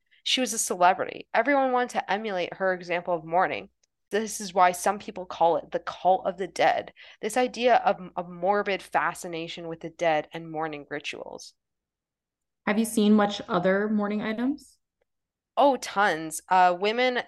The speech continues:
Speaker 1: they would wear black for at least a year, then gradually, um, go into lighter tones like deep purples or browns.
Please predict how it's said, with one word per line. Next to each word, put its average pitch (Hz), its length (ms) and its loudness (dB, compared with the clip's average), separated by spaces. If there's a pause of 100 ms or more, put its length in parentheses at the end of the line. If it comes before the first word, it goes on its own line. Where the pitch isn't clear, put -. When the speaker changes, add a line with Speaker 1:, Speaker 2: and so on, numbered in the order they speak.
(120)
Speaker 1:
they 190 240 0
would 185 180 -6
wear 175 300 0
black 180 420 -2
for 185 180 0
at - 80 -2
least 170 300 -10
a 170 60 -8
year, 160 560 -4 (280)
then 269 140 -6
gradually, 220 800 2
um, 175 640 2 (280)
go 185 200 2
into 180 440 -8
lighter 165 300 0
tones 165 640 -6
like 156 420 0 (160)
deep 175 240 -10
purples 185 540 -6 (140)
or 151 100 -8
browns. 190 640 0